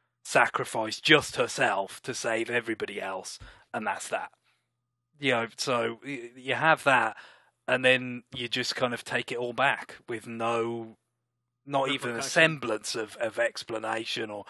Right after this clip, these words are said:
Speaker 1: something that fits into something else. It just, uh, as far as I could discern anyway. Uh, so, yeah, just, it just felt like a really kind of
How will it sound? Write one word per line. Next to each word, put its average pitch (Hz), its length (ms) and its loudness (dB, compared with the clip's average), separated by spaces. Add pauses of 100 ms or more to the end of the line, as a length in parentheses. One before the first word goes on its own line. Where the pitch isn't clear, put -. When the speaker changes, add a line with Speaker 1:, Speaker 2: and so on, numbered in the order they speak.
(220)
Speaker 1:
something 120 420 -4
that - 140 -10
fits - 360 -8
into 117 320 -6
something 113 400 -8
else. 107 180 -8
It 120 140 -4
just, 113 380 -8
uh, - 20 -6
as 113 240 -6
far 107 200 -4
as 101 100 -8
I 101 160 -2
could - 240 -8
discern 98 420 -8
anyway. 104 380 -8 (360)
Uh, 120 380 0
so, 123 540 0
yeah, 127 240 4
just, 127 280 -2
it 147 140 0
just 143 220 4
felt 127 260 6
like 120 240 2
a 123 60 0
really 117 380 0
kind 113 280 0
of - 340 -8